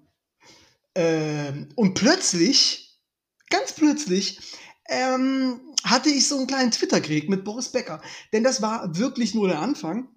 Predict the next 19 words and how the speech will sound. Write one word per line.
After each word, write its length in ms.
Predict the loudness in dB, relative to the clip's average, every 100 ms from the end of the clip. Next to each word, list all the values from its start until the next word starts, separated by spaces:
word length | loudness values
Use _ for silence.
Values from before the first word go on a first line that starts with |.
| _ _ _ _ _ -4
Ähm, 320 | -2 0 -2 -10 -6
es 80 | 0
gab 180 | 2 4
natürlich 340 | 2 4 2
dann 160 | 2 0
sofort 340 | -2 -2 -4
viele, 200 | 0 2
die 120 | 4 2
einfach 260 | 0 -2
mal 300 | -2 0 -2
Boris 340 | -2 -4 -4 -4
Becker-Dings 460 | -4 -2 -4 -4
geliked 380 | -6 -6 -8 -8
haben. 340 | -8 -4 -4 -4 -18 -18 2
Irgendwer 460 | 6 6 4 0
schreibt 380 | 0 -2 -4 -2
dann 140 | -2 0
auch 200 | -2 0
noch, 320 | -4 -4